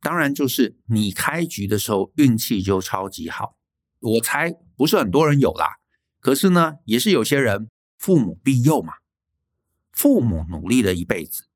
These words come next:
甚至是父母的父母努力了一辈子，所以呢，他们家可能本来就有钱、有资产、有资源，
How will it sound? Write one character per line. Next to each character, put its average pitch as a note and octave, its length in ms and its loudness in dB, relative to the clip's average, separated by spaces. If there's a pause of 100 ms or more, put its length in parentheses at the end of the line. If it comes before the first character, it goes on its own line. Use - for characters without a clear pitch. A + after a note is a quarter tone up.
(340)
甚 F#3 240 2
至 D#3+ 160 0
是 E3 80 0
父 A3 240 2
母 G2 180 -2
的 F2+ 140 -4
父 C4 300 4
母 F2 300 -6
努 D#2+ 140 -10
力 A2 160 0
了 G2+ 80 0
一 F#2 120 -6
辈 F#2+ 200 -2
子， - 280 -10 (440)
所 G3+ 100 4
以 G#3+ 60 4
呢， F#3 280 2 (200)
他 F3+ 140 -2
们 G#3 100 0
家 G3+ 180 -2
可 - 140 -10
能 D#2+ 160 -8
本 - 160 -10
来 - 160 -4
就 F3+ 320 4
有 E2+ 160 -6
钱、 A2 400 0
有 E2 140 -2
资 A#2+ 200 -4
产、 D2 300 -6
有 E2+ 300 -6
资 B2+ 240 0
源， G#2 420 0